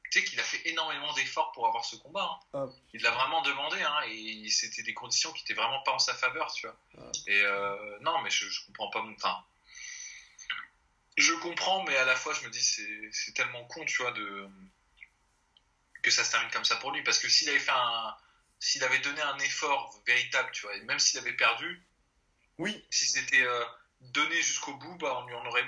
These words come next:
Speaker 1: moins voulu.
Speaker 2: Mais oui. Ouais.
Speaker 1: Je pense que là, il y a beaucoup de ses propres fans qui, à mon avis, ils doivent être dégoûtés, tu vois, de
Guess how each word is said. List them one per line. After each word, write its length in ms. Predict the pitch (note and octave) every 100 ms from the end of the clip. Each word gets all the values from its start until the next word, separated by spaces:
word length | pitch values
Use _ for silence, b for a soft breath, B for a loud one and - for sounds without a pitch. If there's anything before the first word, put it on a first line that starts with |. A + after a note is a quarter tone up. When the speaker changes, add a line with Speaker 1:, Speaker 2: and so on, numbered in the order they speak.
| C3
Speaker 1:
moins 140 | D3+
voulu. 460 | D3+ - C#3+ - - _ -
Speaker 2:
Mais 200 | E3 G3
oui. 280 | B3 B3+ - - - _
Ouais. 160 | C3+ C3+ - _ - - -
Speaker 1:
Je 100 | -
pense 160 | - C#3
que 80 | E3
là, 120 | F3
il 60 | D3
y 40 |
a 40 |
beaucoup 240 | A#2 C#3 -
de 160 | C3 B2
ses 180 | B2
propres 320 | A#2+ C3 A#2 A#2
fans 260 | C#3+ D3
qui, 120 | -
à 40 | G#2
mon 80 | G2+
avis, 220 | G#2 B2+
ils 40 | A#2+
doivent 160 | F#2+
être 140 | F#2+ G2
dégoûtés, 380 | - G#2+ - G#2+
tu 160 | -
vois, 80 |
de 60 | F2